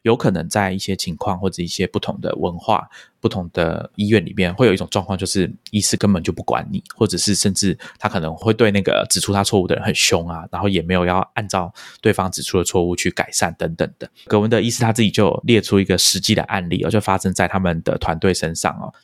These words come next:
跟权威比较没有关系哦。但我觉得这是医师或者是当这种主管比较会有的行为嘛。他们那时候在带领一个研究小组，在实验一个手术清单，去避免一些事故，那看要怎么样可以在他们的手术房里面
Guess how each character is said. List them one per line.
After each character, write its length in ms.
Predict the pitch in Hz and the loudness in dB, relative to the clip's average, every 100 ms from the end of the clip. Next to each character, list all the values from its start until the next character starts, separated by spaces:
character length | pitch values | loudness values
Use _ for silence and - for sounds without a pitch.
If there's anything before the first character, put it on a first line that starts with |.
| _ | _
跟 160 | - 151 | 0 2
权 160 | - | 4
威 140 | 107 113 | 4 4
比 80 | 98 | 2
较 80 | |
没 100 | 98 | 0
有 60 | 87 | 0
关 200 | 87 82 | -2 -4
系 160 | - - | -4 -4
哦。 120 | - - _ | -6 -10 _
但 140 | - 135 | 0 0
我 80 | |
觉 100 | 95 | 4
得 60 | 107 | 4
这 80 | 117 | 4
是 340 | 113 110 95 - | 2 -2 -2 -2
医 120 | 120 | 0
师 300 | 107 - 107 | 2 2 2
或 160 | 113 | 2
者 60 | 101 | 2
是 200 | - 107 | 0 -2
当 400 | 101 101 98 98 | 0 0 0 -2
这 100 | 110 | -2
种 180 | 98 90 - | -2 -2 -4
主 160 | 92 | -6
管 200 | 90 - - | 0 0 0
比 80 | - | 0
较 80 | 117 | 2
会 100 | 127 | 4
有 80 | 95 | 4
的 80 | 85 | 2
行 220 | - 82 | 0 2
为 200 | 90 80 | 0 0
嘛。 200 | - 151 - - | -2 -4 -6 -6
他 100 | - | 0
们 100 | 147 | 2
那 120 | 131 | 4
时 100 | 123 | 4
候 100 | 107 | 4
在 160 | 110 123 | 4 2
带 180 | 120 117 | 2 2
领 120 | 87 | 0
一 60 | 90 | 2
个 100 | 95 | 2
研 160 | 87 | 4
究 100 | 85 | 2
小 220 | 98 87 | 2 0
组， 140 | 82 - | -4 -2
在 160 | 107 | 0
实 280 | 98 - 85 | 2 0 2
验 220 | 95 92 - | 2 2 0
一 60 | |
个 280 | 107 110 - - - _ _ _ | -2 -2 -2 -6 -20 _ _ _
手 220 | - - 87 | -2 0 2
术 160 | 117 | 4
清 260 | 101 95 87 | 4 0 0
单， 240 | 92 87 92 _ | -2 -4 -6 _
去 140 | - 101 | -4 0
避 180 | 113 95 | 4 2
免 160 | 76 | 2
一 40 | 82 | -2
些 300 | - 87 87 | 2 2 2
事 320 | - 104 85 | 2 2 2
故， 180 | - 101 - | -2 -2 0
那 100 | 101 | 0
看 180 | - | 2
要 140 | 107 98 | 2 2
怎 120 | 98 | 0
么 60 | 92 | 0
样 200 | 95 92 | 0 0
可 120 | 85 | -2
以 40 | |
在 180 | 82 90 | 0 0
他 160 | - 101 | 0 -4
们 100 | 90 | 0
的 80 | |
手 160 | 85 - | -2 -2
术 140 | - | -4
房 240 | 95 65 - | -4 -2 -4
里 60 | |
面 220 | 69 95 | 0 0